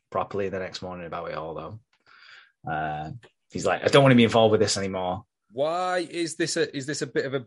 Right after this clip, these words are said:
Speaker 2: a de-, a bad deal though for Paul? What, what was the thing that was, that was going on? Why was he not too happy?
Speaker 1: Uh, 'cause he had to lie.
Speaker 2: Why were other people not too happy?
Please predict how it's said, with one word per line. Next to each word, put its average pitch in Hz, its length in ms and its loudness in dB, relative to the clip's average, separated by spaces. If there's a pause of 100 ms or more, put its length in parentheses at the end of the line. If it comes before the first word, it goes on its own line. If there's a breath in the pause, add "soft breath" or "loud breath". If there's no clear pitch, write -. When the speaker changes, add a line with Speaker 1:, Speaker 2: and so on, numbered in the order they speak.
(140)
Speaker 2:
a 120 80 -8 (340)
de-, 131 200 0
a 127 60 -8
bad 127 400 2
deal 135 280 0
though 120 160 0
for 110 160 -10
Paul? 117 600 2
What, 117 300 -2
what 123 220 -4
was 131 120 -10
the 123 80 -16
thing 127 480 -6
that 107 140 -8
was, 110 160 -12 (880)
that 85 60 -14
was 107 100 -14
going 117 300 -2
on? 117 320 -2
Why 123 180 0
was 127 140 -4
he 127 80 -4
not 127 280 -2
too 120 240 -2
happy? 113 380 0 (1040)
Speaker 1:
Uh, 113 240 8
'cause 127 140 6
he 127 60 10
had 139 140 10
to 139 80 8
lie. 156 540 8 (920 soft breath)
Speaker 2:
Why 151 200 6
were 180 200 8
other 180 260 4
people 151 500 -4
not 123 340 0
too 113 260 -2
happy? 110 460 -4